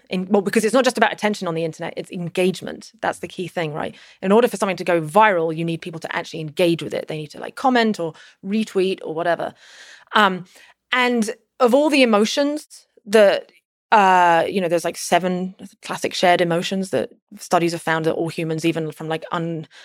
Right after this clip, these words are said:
unco-, previously uncontacted tribes, have. Um, some of those are negative, you know, like, sadness, uh, disgust,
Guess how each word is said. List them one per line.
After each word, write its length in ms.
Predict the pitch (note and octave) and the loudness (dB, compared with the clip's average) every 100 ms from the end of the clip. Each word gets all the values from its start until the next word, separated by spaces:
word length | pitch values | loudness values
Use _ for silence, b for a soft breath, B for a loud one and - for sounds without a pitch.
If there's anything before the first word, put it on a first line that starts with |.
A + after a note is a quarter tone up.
| B B - | B B -8
unco-, 240 | E3+ A3 | -4 -4
previously 400 | - F#3 F3+ F3 | 0 2 2 0
uncontacted 520 | E3 D#3+ E3+ - D#3+ | -2 -2 -4 -4 -6
tribes, 340 | - E3+ D#3+ - | -6 -2 -4 -6
have. 380 | D#3 - A#3+ - B B B - | -4 -4 -4 -8 B B B 0
Um, 460 | G3 F#3 F3 F3 - b b b b b _ | 4 4 2 -6 -12 b b b b b _
some 240 | - - A3 | 0 2 4
of 60 | |
those 180 | F#3+ F3 | 4 2
are 40 | F3 | 2
negative, 600 | G3 G#3+ - G#3 G#3 - | 2 2 2 0 0 -6
you 160 | - F3 | -12 -6
know, 160 | D#3+ | -4
like, 320 | D#3+ D#3+ - _ _ _ | -4 -6 -10 _ _ _
sadness, 880 | - F#3 E3+ F3 E3 - - - - _ _ _ | -2 2 2 2 -4 -4 -14 -16 -20 _ _ _
uh, 320 | F3 D#3+ D#3 | -2 0 -2
disgust, 840 | D3+ D#3+ - - F3 E3 - - - | -4 -8 -4 2 2 0 -12 -16 -20